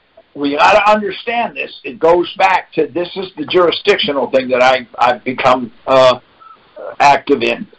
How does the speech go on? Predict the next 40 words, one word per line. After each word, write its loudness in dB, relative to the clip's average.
Now, 6
when -6
you -10
get 2
that, 0
I -6
want -6
you -6
to -10
read -8
it, -10
and -8
then -6
I'm -4
gonna -10
stop 2
you -2
along 0
the -6
way 4
so 0
I 2
can -18
show -2
you 0
what 2
they're -4
doing 0
to 0
us, 0
and -10
then -4
I'm 0
gonna -2
show 4
you -4
what -2
I'm 0
doing -6
to -6